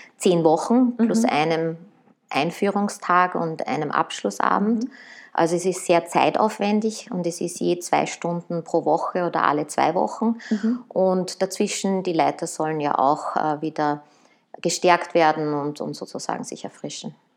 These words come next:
Speaker 1: können.
Speaker 2: Ja. Verstehe, also ihr
Speaker 1: Mhm.
Speaker 2: schaut auch natürlich auf die psychische Gesundheit der Leiter, ne?
Speaker 1: Ganz wichtig, ganz
Speaker 2: Ja,
Speaker 1: wichtig.
Speaker 2: ich kann mir gut vorstellen, dass wenn man da so viel Le-,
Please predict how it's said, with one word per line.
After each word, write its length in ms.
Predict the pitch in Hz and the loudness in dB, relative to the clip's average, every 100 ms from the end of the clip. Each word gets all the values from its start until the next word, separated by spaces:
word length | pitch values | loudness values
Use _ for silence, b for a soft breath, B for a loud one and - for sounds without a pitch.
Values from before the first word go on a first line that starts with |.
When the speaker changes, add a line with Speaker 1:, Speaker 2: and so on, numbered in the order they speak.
| _ _ - | _ _ -2
Speaker 1:
können. 380 | 165 127 143 - | -2 -2 -6 -12
Speaker 2:
Ja. 80 | 185 - _ _ b b b | -20 -20 _ _ b b b
Verstehe, 400 | - 214 208 185 | -6 0 4 6
also 180 | 165 185 | 6 6
ihr 60 | 196 | 4
Speaker 1:
Mhm. 60 | |
Speaker 2:
schaut 180 | 208 185 | 4 4
auch 160 | 202 208 | 4 4
natürlich 480 | 202 202 202 202 196 | -2 2 0 0 -2
auf 80 | |
die 120 | - 202 | -2 -6
psychische 540 | - 208 190 185 196 | -2 -4 -2 -4 -4
Gesundheit 500 | 185 - 196 196 190 | -4 -2 0 0 2
der 120 | 196 | 2
Leiter, 400 | 185 165 165 156 | 4 0 -2 -4
ne? 80 | 165 | 2
Speaker 1:
Ganz 320 | 156 160 151 | 4 4 2
wichtig, 420 | 135 - 143 - | -4 -6 -14 -12
ganz 240 | - 143 185 | -2 0 4
Speaker 2:
Ja, 160 | 180 | 2
Speaker 1:
wichtig. 240 | 175 - 202 - | 2 -8 -14 -14
Speaker 2:
ich 280 | - - | -14 -14
kann 280 | - 196 196 | -2 0 2
mir 120 | 202 | 0
gut 200 | 190 220 | 0 -2
vorstellen, 600 | - 196 202 - 233 247 247 | 2 4 4 4 4 6 4
dass 180 | 240 | 2
wenn 160 | 202 202 | 0 2
man 200 | 202 196 | 2 2
da 360 | 196 185 190 190 b b b - | 0 0 -2 -6 b b b -12
so 180 | - 214 | -4 -2
viel 200 | 220 208 | 0 0
Le-, 260 | 196 - | 0 -2